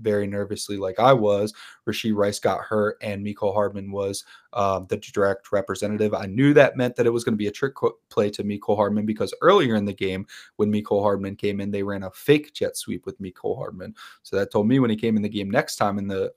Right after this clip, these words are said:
uh, you know, within the five-yard line, he's probably gonna get the ball. Sure enough, he did get the ball.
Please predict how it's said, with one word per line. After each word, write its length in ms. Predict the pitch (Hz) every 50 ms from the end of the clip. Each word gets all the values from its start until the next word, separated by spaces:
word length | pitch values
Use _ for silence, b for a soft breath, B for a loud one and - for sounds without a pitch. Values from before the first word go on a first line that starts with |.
| _ -
uh, 300 | 107 101 98 95 92 - _ _
you 100 | - 117
know, 140 | 104 98 98
within 240 | 98 95 - 98 101
the 80 | 95 -
five-yard 480 | - 95 92 92 - 101 98 98 -
line, 220 | 98 98 98 95 - b b b b
he's 80 | -
probably 220 | - 123 113 110 104
gonna 160 | 107 104 101
get 140 | 104 - -
the 40 |
ball. 360 | 104 - 123 127 131 135 131 -
Sure 240 | - - 107 101
enough, 260 | 98 107 135 131 135 -
he 120 | 107 101
did 240 | - - 135 139 139
get 160 | 147 143 143
the 60 | -
ball. 360 | 127 127 131 131 131 131 131